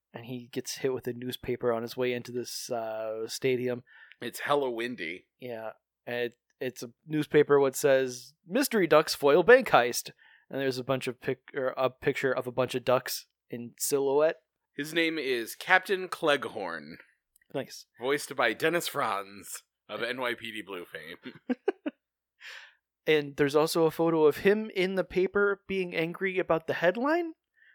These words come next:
Speaker 1: So the, it's gonna be that kind of show.
Speaker 2: Look at all the words around it, though. There's no actual words.
Speaker 1: Was it just in Latin?
Speaker 2: No, it was just letters, like
Speaker 1: Oh.
Speaker 2: someone had smashed their hands against the
Speaker 1: Oh.
Speaker 2: keyboard.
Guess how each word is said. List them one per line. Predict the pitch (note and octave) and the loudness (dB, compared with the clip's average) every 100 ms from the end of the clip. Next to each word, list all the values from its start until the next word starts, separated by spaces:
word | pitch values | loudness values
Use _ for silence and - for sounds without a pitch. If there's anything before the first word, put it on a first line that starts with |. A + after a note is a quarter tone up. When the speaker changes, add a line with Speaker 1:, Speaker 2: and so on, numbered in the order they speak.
| _ | _
Speaker 1:
So | _ - E3 | _ -4 -2
the, | D#3+ E3 E3+ F3 - | -2 -6 -8 -10 -12
it's | F3+ | 2
gonna | G3 | 2
be | F#3 D#3 | 4 6
that | D3 C#3+ | 8 6
kind | - B2+ | 4 -2
of | A2 | -2
show. | - G#2 G2+ - _ _ | -4 -6 -8 -14 _ _
Speaker 2:
Look | D3+ D3+ | -8 -2
at | F3+ | 0
all | F#3 | 2
the | |
words | F3+ F3 E3 | 2 0 2
around | C#3 A#2 B2 A#2 | 2 2 0 -4
it, | F#2 - | -10 -12
though. | F2+ F#2 C2 G1+ | -12 -12 -12 -12
There's | A2+ G#2+ | -12 -10
no | A2+ A#2 A2 | -10 -8 -6
actual | G2+ - - G#2 | -6 -8 -10 -10
words. | G2+ G2+ F#2+ - | -8 -8 -8 -8
Speaker 1:
Was | B2 | -8
it | A#2+ | -4
just | B2+ - | -4 -4
in | B2 | -8
Latin? | A#2+ A#2 A#2+ C3 B2+ | -4 -2 -4 -8 -18
Speaker 2:
No, | B2+ E3+ C#3+ | 0 2 4
it | C#3 | 2
was | C#3 C#3 C3 A#2+ | -2 -6 -12 -14
just | - C3 A#2 - | -4 -4 -4 -6
letters, | C3+ A#2+ G#2+ G2 G2 | -4 -2 -2 -4 -6
like | A2 A2 | -8 -6
Speaker 1:
Oh. | |
Speaker 2:
someone | B2 A#2 | -6 -8
had | A#2+ A2 | -8 -10
smashed | - A#2 G#2+ - | -8 -4 -4 -6
their | A2+ | -8
hands | G2+ G#2+ G2+ | -6 -10 -12
against | G2+ G2 - | -16 -18 -20
the | - - F#3+ | -20 -20 -16
Speaker 1:
Oh. | - | -10
Speaker 2:
keyboard. | - - | -4 -2